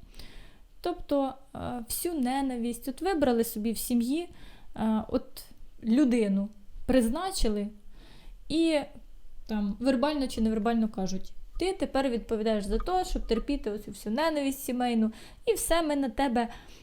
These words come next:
м, якби вони самі, члени сім'ї, вони самі не приймають ті якості, які на нього проєктують. І, бо дуже часто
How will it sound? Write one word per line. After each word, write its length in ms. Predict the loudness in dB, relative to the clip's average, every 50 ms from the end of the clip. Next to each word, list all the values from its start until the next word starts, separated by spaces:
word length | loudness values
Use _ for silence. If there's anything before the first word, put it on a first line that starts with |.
| -6 0 2
м, 400 | 2 4 4 4 4 4 2 0 0 0
якби 520 | 0 2 2 2 2 2 2 2 2 0 -4 -8 -14 -14 -6 0
вони 300 | 4 4 4 6 8 8
самі, 560 | 8 8 8 4 4 2 0 0 -2 -2 -6 -14 -14
члени 360 | -10 -2 0 2 2 2 2 0
сім'ї, 300 | -2 -2 -2 -2 -2 0
вони 220 | 0 0 2 4
самі 380 | 4 4 4 4 2 2 2 2
не 120 | 2 2
приймають 800 | 2 0 0 0 2 2 2 0 0 0 2 2 0 -2 -4 -12 -16 -16 -18 -20 -20 -16 -2
ті 200 | 2 2 4 4
якості, 720 | 4 2 0 2 2 0 0 0 -4 -2 0 0 0 -2 -6 -16 -20 -20 -20 -20 -20 -8 -2
які 420 | 4 6 6 6 4 2 -2 -2 0
на 140 | 2 2 2
нього 340 | 2 2 2 2 0 -2
проєктують. 920 | -2 2 2 2 2 2 -2 -6 -4 -2 0 2 2 2 2 0 -2 -8 -18 -20 -20 -20 -20 -20 -20 -20 -20 -12 -4
І, 480 | 0 0 2 2 2 0 0 0 0 0 2 2 2 4 4 4 2 2 2 0 0 2
бо 100 | 2 4
дуже 240 | 4 4 4 2 0
часто 640 | 0 2 0 2 0 -2 -2 0 2 2 2 0